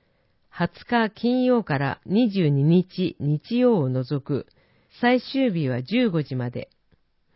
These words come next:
ところ、市役所一階市民ホール。市民フォトグラファーを募集しています。詳しくは十ページをご確認ください。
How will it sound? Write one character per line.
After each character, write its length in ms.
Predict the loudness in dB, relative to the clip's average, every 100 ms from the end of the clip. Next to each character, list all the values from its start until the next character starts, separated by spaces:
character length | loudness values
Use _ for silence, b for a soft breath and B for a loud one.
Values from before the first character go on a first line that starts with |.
| _ _ _ _ _ -8
と 120 | -6
こ 160 | -2 0
ろ、 240 | 0 -4 _ -6
市 80 | -2
役 180 | -2 -2
所 140 | -2
一 120 | -2
階 280 | -2 -2 -2
市 180 | 0 0
民 220 | 2 2
ホ 220 | 0 0
ー 40 | 0
ル。 180 | -2 -10 _ _ _ _ _ _ _ _ _ _ _ _ _ _ _ _ _ _ -8
市 80 | 0
民 260 | 2 2 -2
フ 140 | -4
ォ 20 |
ト 100 | -2
グ 120 | 0 2
ラ 140 | 2
フ 100 | 0
ァ 160 | -2 -2
ー 20 |
を 120 | -2
募 140 | -4 -6
集 260 | -4 -6
し 100 | -4
て 80 | -4
い 100 | -2
ま 140 | -2 -4
す。 60 | -12 _ _ _ _ _ _ _ -8
詳 220 | -2 -2
し 160 | -2
く 140 | -8 -6
は 240 | -4 -6 _ _
十 160 | -4 -4
ペ 360 | -4 -2 0
ー 40 | 0
ジ 160 | 0
を 220 | 0 -2 -6
ご 120 | -8
確 280 | -4 -4 -2
認 260 | 0 2 0
く 140 | -2
だ 140 | -6 -6
さ 220 | -4 -6
い。 120 | -6